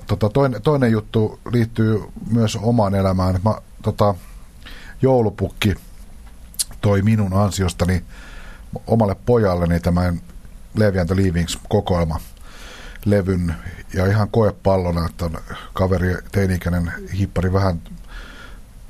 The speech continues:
sen tyyppisestä musiikista ty-, tykkää. Ja sitten tota, yhdessä kuuntelimme tätä levyä. Hän ei ikinä ollut kuullut niitä kappaleita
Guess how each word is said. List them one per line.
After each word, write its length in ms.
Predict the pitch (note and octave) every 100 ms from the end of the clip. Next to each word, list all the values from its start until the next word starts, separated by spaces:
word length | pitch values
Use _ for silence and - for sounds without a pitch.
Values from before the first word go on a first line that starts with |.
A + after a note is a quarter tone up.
| - -
sen 160 | - G#2
tyyppisestä 380 | F#2+ F2+ F2 G2
musiikista 420 | G#2 G2 F2 F#2
ty-, 300 | E2+ G2+ -
tykkää. 480 | - A#2 - F#2+ F2
Ja 260 | F2+ E2+ - - - - - -
sitten 300 | - G#2 -
tota, 380 | F2 E2+ F#2+ F#2
yhdessä 340 | A#2+ B2+ G#2 -
kuuntelimme 400 | A#2 A2 F2+ E2+
tätä 240 | E2+ E2+ G#2
levyä. 260 | G2+ F2
Hän 160 | F#2 G#2
ei 140 | A2
ikinä 380 | A#2+ - F#2 E2+ - - - - - -
ollut 240 | G2 F#2+ -
kuullut 320 | - A#2 F2+ E2
niitä 200 | D#2+ E2+
kappaleita 640 | F#2+ - E2 D2+ D2